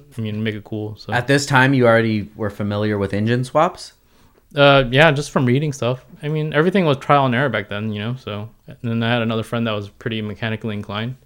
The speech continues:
Speaker 2: Mm-hmm.
Speaker 1: So we would just work on it. It took forever to do just 'cause it wasn't, like, a priority for me.
Speaker 2: Yeah.
Speaker 1: So the car just sat in the garage, and then, yeah, it probably took, like, a year and a half or so for us to finally get the car running.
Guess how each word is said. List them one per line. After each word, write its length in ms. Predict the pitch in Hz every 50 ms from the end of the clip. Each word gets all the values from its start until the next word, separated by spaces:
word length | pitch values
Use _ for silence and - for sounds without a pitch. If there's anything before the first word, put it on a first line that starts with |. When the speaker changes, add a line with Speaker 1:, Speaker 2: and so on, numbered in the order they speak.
| - -
Speaker 2:
Mm-hmm. 260 | 110 107 104 95 87
Speaker 1:
So 160 | 87 - 113
we 100 | 110 113
would 80 | 117 110
just 180 | 113 101 -
work 180 | 107 104 101 -
on 120 | 101 101
it. 140 | 104 101 - - _ -
It 100 | 139 127
took 140 | 208 214 -
forever 260 | - 135 139 160 143
to 100 | 117 113
do 220 | 113 135 147 139
just 180 | 113 107 123 -
'cause 140 | - 123 110
it 80 | 117 110
wasn't, 420 | 113 113 107 - 117 110 - -
like, 180 | 123 104 104 -
a 80 | 107 104
priority 460 | - - 110 101 - - 113 117 120
for 120 | - 143
me. 180 | 139 147 160 - -
Speaker 2:
Yeah. 360 | 113 98 95 87 78 76 87 -
Speaker 1:
So 100 | - -
the 80 | 117 113
car 160 | - 131 120
just 140 | 117 110 -
sat 100 | 120 113
in 80 | 107 101
the 60 | 101
garage, 420 | 101 104 104 107 107 110 107 104
and 80 | 101 101
then, 240 | 101 101 101 107 120 131 113
yeah, 220 | 104 104 104 101 107 127
it 100 | 127 -
probably 160 | - 160 135
took, 160 | - 131 123
like, 140 | 113 98 101
a 60 | 98
year 240 | 101 101 101 107 113
and 80 | 110
a 40 | -
half 260 | 101 104 110 113 -
or 60 | - 104
so 180 | - - 104
for 160 | 95 - 104
us 120 | 98 92 -
to 100 | - 92
finally 220 | - 107 101 101
get 80 | 104 92
the 80 | -
car 220 | - - 95 104 107
running. 260 | 101 98 98 101 104